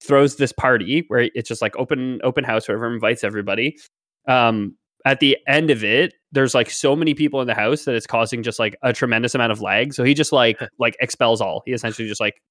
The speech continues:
Speaker 1: shuts the party down and kicks everybody out. Everybody who got kicked out was able to just, like, wantonly attack other players.
Speaker 2: <laughs> Oh,
Speaker 1: essentially.
Speaker 2: that's awesome.
Speaker 1: So, so they were able to just, like, run around and just, like, nobody, nobody could defend themselves. Um,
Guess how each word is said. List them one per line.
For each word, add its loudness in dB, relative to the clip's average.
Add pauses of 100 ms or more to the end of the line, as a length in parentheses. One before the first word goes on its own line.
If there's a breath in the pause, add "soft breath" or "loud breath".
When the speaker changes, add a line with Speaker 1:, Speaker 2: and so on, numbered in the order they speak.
(100)
Speaker 1:
shuts 0
the -2
party 2
down 4
and 2
kicks -2
everybody 2
out. 2 (400 soft breath)
Everybody 4
who 4
got 4
kicked -2
out 0
was -2
able 2
to -10
just, -4
like, 0
wantonly 0
attack -8 (380)
other 2
players. 0
Speaker 2:
<laughs> 0
Oh, 6
Speaker 1:
essentially. 6
Speaker 2:
that's 0
awesome. -2
Speaker 1:
So, 4
so 2
they 6
were 6
able 6
to 6
just, 2
like, 2
run 4
around 4
and 0
just, -2
like, 2
nobody, 2
nobody 0
could 0
defend -6
themselves. -6 (400)
Um, 2